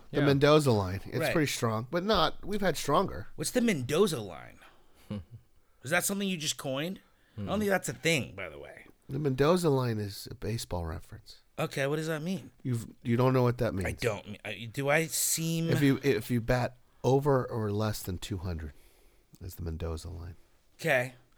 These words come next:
Speaker 3: So not really appropriately applied here, but, like, it's, it's a thing. It's a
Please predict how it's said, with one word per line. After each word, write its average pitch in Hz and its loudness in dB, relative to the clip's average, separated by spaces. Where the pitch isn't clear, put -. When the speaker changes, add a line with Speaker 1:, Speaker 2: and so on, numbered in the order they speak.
Speaker 3:
So - 2
not 233 6
really 277 8
appropriately 190 0
applied 147 4
here, 220 -2
but, 180 2
like, 156 0
it's, 139 -4
it's 156 -6
a 139 -6
thing. 120 -6
It's 110 -10
a 127 -6